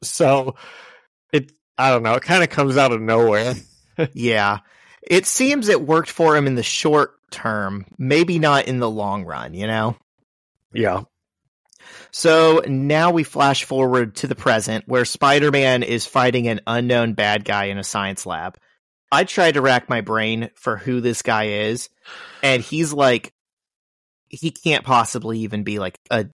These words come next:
Speaker 2: D-lister, 'cause I've
Speaker 1: He's
Speaker 2: never
Speaker 1: just,
Speaker 2: seen
Speaker 1: he's
Speaker 2: this.
Speaker 1: just a villain of the week.
Speaker 2: He kind
Speaker 1: Yeah,
Speaker 2: of looks
Speaker 1: I,
Speaker 2: like
Speaker 1: I figured.
Speaker 2: Iron Fist. Um,
Speaker 1: He's
Speaker 2: but
Speaker 1: got
Speaker 2: it's
Speaker 1: some
Speaker 2: not.
Speaker 1: sort of, uh, like, logo on his chest, but I, I can, like, barely even tell what that is.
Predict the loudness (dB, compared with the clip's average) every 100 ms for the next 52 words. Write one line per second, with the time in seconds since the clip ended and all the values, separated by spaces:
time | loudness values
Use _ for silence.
0 | _ -10 -8 -12 -12 -12 -12 -14 -8 -2
1 | 0 0 0 0 0 -4 -6 -4 -4 -4
2 | 0 0 0 0 0 0 0 0 0 -2
3 | -4 -8 -12 _ _ _ _ _ -6 2
4 | 4 6 6 4 2 2 2 2 0 -2
5 | 0 2 2 0 -2 -6 -6 -8 -12 -16
6 | -20 _ _ -2 0 0 -2 -6 -12 -18
7 | _ -8 -2 2 2 2 0 2 2 2
8 | 4 4 4 4 2 0 -12 -10 -6 -6
9 | -6 -6 -2 0 2 4 4 0 -2 -4
10 | -8 -6 -2 0 0 -2 -10 -4 -2 0
11 | 0 -4 _ _ -4 -4 -4 -6 -6 -2
12 | -2 -2 -4 -6 -8 -2 -2 0 -2 -2
13 | -4 -2 -4 -6 -8 -10